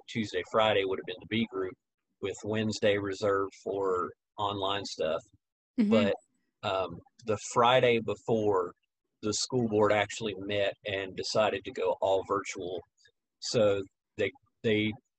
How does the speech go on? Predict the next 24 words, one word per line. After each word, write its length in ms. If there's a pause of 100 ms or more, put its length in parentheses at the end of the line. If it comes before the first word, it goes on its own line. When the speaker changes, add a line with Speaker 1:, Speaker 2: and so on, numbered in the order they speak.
(140)
Speaker 1:
they 80
didn't 160
really 280
push 260
the 100
start 420
date 180
of 80
school 440
back. 420 (640)
So 100
we 40
Speaker 2:
Mm-hmm. 120
Speaker 1:
still 380 (160)
technically 440
started 460 (120)
on 300
Tuesday, 640
but 140
it 100
was 180
more 260
to 100
just, 280